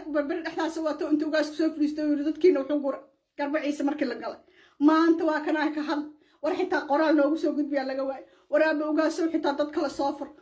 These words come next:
War aabba ugaasow adiga ma hadashidaa la yiri, laakiin odayaasha usha dhulka ugu dhufay, adaa lagu caleema saartay, adaa aabba u meesha beeshaan badbaadiyo daba qabo. Qoraal xitaa haddii la iskugu soo gudbin lahaa, la oran lahaa, "Dhulkiina difaaca."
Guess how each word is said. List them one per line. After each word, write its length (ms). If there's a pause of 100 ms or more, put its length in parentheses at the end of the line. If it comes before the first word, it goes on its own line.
(180)
War 140
aabba 280
ugaasow 320
adiga 220
ma 60
hadashidaa 420
la 60
yiri, 180
laakiin 260
odayaasha 380
usha 200
dhulka 260
ugu 180
dhufay, 220
adaa 180
lagu 240
caleema 280
saartay, 320
adaa 240
aabba 200
u 100
meesha 320 (300)
beeshaan 400
badbaadiyo 500
daba 180
qabo. 220 (1160)
Qoraal 300
xitaa 240
haddii 160
la 80
iskugu 240
soo 120
gudbin 300
lahaa, 180
la 80
oran 180
lahaa, 220
"Dhulkiina 360
difaaca." 400